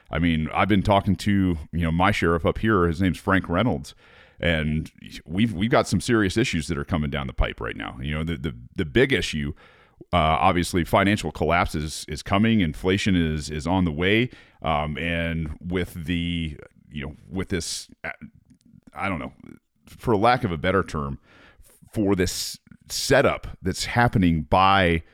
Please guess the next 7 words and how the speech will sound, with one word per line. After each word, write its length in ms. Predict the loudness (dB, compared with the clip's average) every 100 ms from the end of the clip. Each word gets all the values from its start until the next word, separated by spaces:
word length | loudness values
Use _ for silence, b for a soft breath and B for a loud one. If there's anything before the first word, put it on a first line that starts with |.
| b b b b
the 140 | -2
banks 640 | 2 2 2 -2 -10 -12 -14 _ _ _ -8
to 80 | -2
where 520 | 4 6 6 4 0 -4 _ _ _ _ _
they 240 | 0 4 4
want 640 | 2 4 4 4 0 -10 -16 _ _ _
people's 680 | 0 0 2 2 0 -2